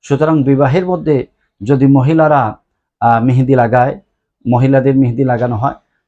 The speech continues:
তাহলে এটার অবকাশ রয়েছে, কিন্তু পুরুষদের জন্য মেহেদি লাগানোর কোনো অবকাশ নেই। আর একটি বিষয় হলো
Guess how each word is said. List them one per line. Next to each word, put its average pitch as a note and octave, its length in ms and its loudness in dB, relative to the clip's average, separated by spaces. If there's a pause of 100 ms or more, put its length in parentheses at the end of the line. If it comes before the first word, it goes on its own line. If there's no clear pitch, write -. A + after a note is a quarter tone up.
(120)
তাহলে C3 240 0
এটার A#2 180 -4
অবকাশ G#2+ 460 -8
রয়েছে, A#2 240 -4
কিন্তু E3+ 240 -12
পুরুষদের D#3 480 -4
জন্য C#3+ 180 -2 (480)
মেহেদি C3 340 0
লাগানোর B2 420 -4
কোনো B2+ 200 -6
অবকাশ A2 420 -6 (440)
নেই। F#2+ 240 -6 (920)
আর C3 120 0
একটি D#3 200 -6
বিষয় F#3 280 -2
হলো F3+ 220 0